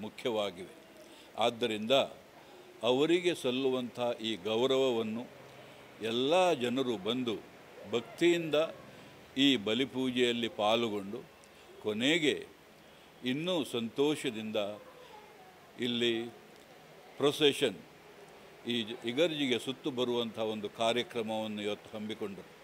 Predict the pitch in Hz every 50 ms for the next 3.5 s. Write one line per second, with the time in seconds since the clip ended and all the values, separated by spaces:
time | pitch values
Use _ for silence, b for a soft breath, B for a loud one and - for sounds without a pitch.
0 | B B B B B B B B B B B - - - - - - 120 117 117
1 | 120 120 123 131 131 143 147 139 131 120 117 120 123 143 135 107 87 - - -
2 | - B B B B B B B B B - 120 123 120 117 117 110 - - 110
3 | 113 110 143 139 127 - 139 131 127